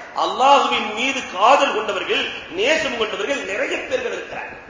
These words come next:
அலி ரலியல்லாஹு தஆலா விடத்துல ஹுசைன் ரலியல்லாஹு தஆலா போய் கேட்டார்களா? அலி, அலி ரலியல்லாஹு இடத்துல எவ்வளவு பெரிய கல்வி ஞானி. ஹுசைன் ரலியல்லாஹு தஆலா போய் கேட்கிறார்கள்,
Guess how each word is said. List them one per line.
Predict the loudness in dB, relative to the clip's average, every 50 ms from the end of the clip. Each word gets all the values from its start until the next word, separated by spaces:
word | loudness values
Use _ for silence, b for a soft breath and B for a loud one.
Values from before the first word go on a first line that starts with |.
| -20 -20 -20 -20 -20 -20 -20 -20 -20 -20 -20 -20 -20 -20 -20 -20 -20 -20 -20 -20 -20 -20 -20 -20 -20 -20 -20 -20 -20 -20 -20 -20 -20 -16 -10
அலி | -4 -2 -2
ரலியல்லாஹு | -2 0 -2 -4 -2 0 0 0 0 -2
தஆலா | -4 -2 -2 0 -2
விடத்துல | -2 -4 -6 -4 -4 -4 -6
ஹுசைன் | -6 -6 -4 -4 -4 -4 -4
ரலியல்லாஹு | -6 -6 -6 -6 -4 -2 -2 -2 -2
தஆலா | -4 -4 -4 -4 -2
போய் | -4 -4 -6 -8
கேட்டார்களா? | -6 -6 -6 -6 -6 -8 -12 -12 -14 -16 -18 -20 -20 -20 -20 -20 -20 -20 -20 -20 -20 -20 -20 -16 -10
அலி, | -8 -6 -4 -4 -6 -6 -6 -6
அலி | -4 -2 -2
ரலியல்லாஹு | -2 -2 -4 -4 -2 0 0 -2 0
இடத்துல | -2 -6 -8 -6 -4 -4 -4 -2
எவ்வளவு | -2 -2 0 0 0
பெரிய | 0 0 -2 -2
கல்வி | -2 -2 -4 -4
ஞானி. | -4 -4 -4 -4 -4 -6 -8 -10 -14 -16 -16 -16 -16 -16 -16 -20 -20 -20 -20 -20 -20 -20 -20 -20
ஹுசைன் | -16 -10 -6 -4 -4 -4
ரலியல்லாஹு | -2 -2 -2 -2 2 4 4 4 4
தஆலா | 0 0 0 0 2
போய் | 0 0 0 -2
கேட்கிறார்கள், | -4 -4 -4 -4 -4 -4 -4 -2 -2 -2 -2